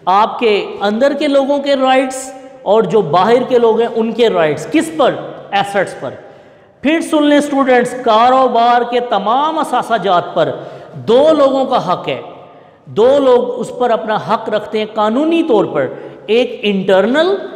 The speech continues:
एक external। तो students, अब हम जानते हैं कि internal equity को किस नाम से? इंटरनल इक्विटी कहलाती है ओनर्स इक्विटी,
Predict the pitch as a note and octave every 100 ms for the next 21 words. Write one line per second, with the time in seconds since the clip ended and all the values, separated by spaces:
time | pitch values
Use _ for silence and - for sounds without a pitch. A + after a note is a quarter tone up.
0 | - G#3 A#3 A#3+ - F3+ - G3 E3 C#3+
1 | B2 A#2 - - - - G#3 G#3+ B3 C4
2 | C#4 C4+ B3+ B3 C4 G3+ G#3 A3+ A#3+ C4
3 | C4 B3 - G#3 G3 G3+ G#3 B3+ C4+ A#3+
4 | C4 C4+ C4+ C#4 C4+ C4 C4 C4 C4 D4
5 | - - - - - - - - - -
6 | - G3 G3+ A3 A3 G#3+ A#3 A3 G#3+ -
7 | G#3+ A3 A3 G#3 F#3 F3+ F3+ G3 G#3+ -
8 | F3+ F3+ G3 G#3+ G#3 E3 F#3+ G3 F#3+ F#3+
9 | G3